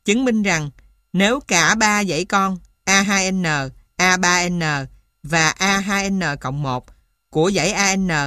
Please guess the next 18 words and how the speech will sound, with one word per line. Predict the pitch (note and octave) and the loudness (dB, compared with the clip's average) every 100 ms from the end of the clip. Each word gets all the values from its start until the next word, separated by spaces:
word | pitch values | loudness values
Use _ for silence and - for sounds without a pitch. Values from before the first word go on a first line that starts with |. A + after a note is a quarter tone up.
| C3+ | -4
hội | C3 C#3 | -6 -4
tụ, | C#3 A#2+ B2+ - _ _ - | -4 -4 -4 -12 _ _ -8
thì | F3 C#3+ | -4 -2
dãy | C3+ A#2+ | -2 -4
A | E3 F3+ E3+ | -2 -2 0
N | E3 | -2
hội | D3 B2 A#2+ A#2 | -2 -4 -4 -6
tụ. | A#2+ G2+ A2 - _ _ _ _ _ _ _ _ _ _ - | -6 -6 -8 -10 _ _ _ _ _ _ _ _ _ _ -2
Một | E3 D#3 E3 | 0 0 0
mười | D#3+ D3+ | 0 0
bảy. | B2+ C#3+ A3+ - _ _ _ _ | -2 -4 -8 -12 _ _ _ _
Chứng | A3 C4 | -2 0
minh | C4+ A3+ | 0 0
rằng | G#3 E3 D3 - D#3+ | 0 -2 -4 -10 -4
dãy | D#3 D#3+ | -2 -2
A | A3+ G3+ G3+ | 0 0 2
N | G3+ F#3+ E3 D3+ | 0 0 0 -2
bằng, | D3+ C#3+ | -2 -2